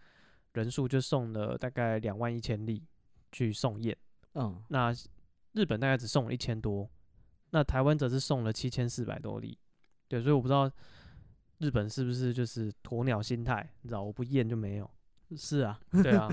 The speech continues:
Speaker 2: <laughs> 这就是鸵鸟心态的定义。
Speaker 1: 他们应该铁了心就是要办奥运啊，所以你看就是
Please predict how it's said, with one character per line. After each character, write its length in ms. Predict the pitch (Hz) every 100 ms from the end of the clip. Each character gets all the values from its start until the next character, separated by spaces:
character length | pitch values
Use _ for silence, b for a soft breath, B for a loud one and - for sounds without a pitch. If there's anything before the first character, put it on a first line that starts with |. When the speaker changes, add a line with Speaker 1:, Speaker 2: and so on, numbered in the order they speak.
| 269
Speaker 2:
<laughs> 120 | 247
这 160 | - 160
就 80 | 160
是 120 | 151
鸵 200 | 165 147
鸟 160 | 143 123
心 160 | 127
态 160 | 135 139
的 80 | 120
定 140 | 127
义。 20 |
Speaker 1:
他 60 | 117
们 120 | 180
应 20 |
该 60 | 185
铁 220 | - 131
了 100 | 117
心 180 | 120 143
就 120 | 143
是 60 | 135
要 100 | 131
办 180 | 127 117
奥 180 | 110
运 160 | 107 90
啊， 60 | -
所 160 | - 127
以 60 |
你 40 | 127
看 140 | 131
就 100 | 127
是 180 | 127 123